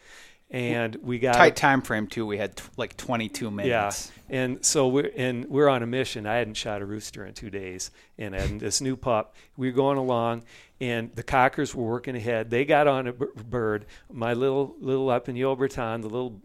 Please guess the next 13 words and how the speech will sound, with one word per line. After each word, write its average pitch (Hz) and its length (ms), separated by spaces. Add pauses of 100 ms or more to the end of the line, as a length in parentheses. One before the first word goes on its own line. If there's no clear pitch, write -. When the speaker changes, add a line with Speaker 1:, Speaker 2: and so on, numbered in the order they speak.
Speaker 1:
pointing 127 460
dog 117 300
Lark, 113 380
was 113 180
on 110 240
the 107 80
bird 113 320
too. 123 240
They 113 160
were 110 120
all 120 240
working 120 400
around, 107 440